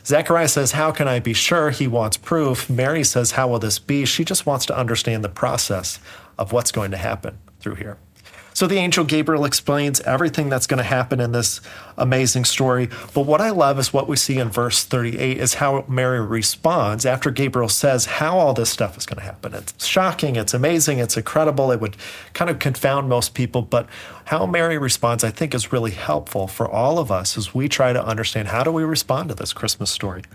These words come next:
Look at verse thirty-eight. She says this, "I am the Lord's servant." This is how we are to respond. You see, Mary doesn't just say, "Oh, that sounds good. You should do that. That's incredible. That's amazing."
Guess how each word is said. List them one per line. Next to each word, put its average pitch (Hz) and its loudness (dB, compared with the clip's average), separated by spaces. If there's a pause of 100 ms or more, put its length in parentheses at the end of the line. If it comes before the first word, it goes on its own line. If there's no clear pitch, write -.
(440)
Look 143 0
at 143 0
verse 120 2
thirty-eight. 101 -2
She - 0
says 120 0
this, - -8 (280)
"I 131 0
am 156 -2
the 131 0
Lord's 101 -2 (220)
servant." - -6 (1800)
This 135 2
is 131 0
how 117 2
we 110 0
are 104 0
to 92 -6
respond. - -6 (180)
You 143 -2
see, 147 2
Mary 156 4
doesn't 127 2
just 127 0
say, 117 0
"Oh, 156 0 (240)
that 113 -2
sounds 147 2
good. 147 0
You 123 0
should 151 2
do 160 2
that. 85 -4
That's 131 0
incredible. 127 2
That's 113 0
amazing." 120 -2